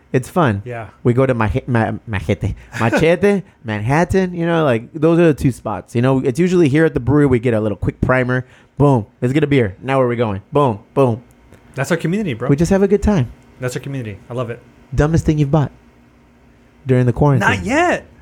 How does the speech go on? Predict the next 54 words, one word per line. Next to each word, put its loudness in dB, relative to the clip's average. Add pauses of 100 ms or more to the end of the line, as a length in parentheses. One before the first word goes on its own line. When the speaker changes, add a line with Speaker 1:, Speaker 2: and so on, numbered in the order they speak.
(100)
Speaker 1:
No? 2
Speaker 2:
I 2
haven't -2
bought 0
anything -2
yet. 0 (300)
I -6
think 0
I 2
just -4
bought -2
tons -4
of -2
games. -4 (540)
I -8
bought -6
in -16 (460)
Speaker 1:
Motherfucker 0
said -2
boughten. 0 (380)
Speaker 2:
A -20
button? -16
Speaker 1:
Tell 2
me 2
you're 4
not 2
an 0
English 0
professor. 0
Speaker 2:
Yeah, -8
I'm -16
not. -12
Speaker 1:
Benjamin. 0
Speaker 2:
History. -20 (460)
Speaker 1:
The -6
Speaker 2:
What -10 (100)
Speaker 1:
fucking 0 (120)
Speaker 2:
did -10
I -6
Speaker 1:
Curious 2
Case 0
Speaker 2:
buy? -2
Speaker 1:
of -4
Benjamin 0
Button. -2 (140)
Speaker 2:
<laughs> -8
Speaker 1:
Stay -2
away. 2
Speaker 2:
I 4
haven't -4
bought -2
anything. -4
I, -2
I, -12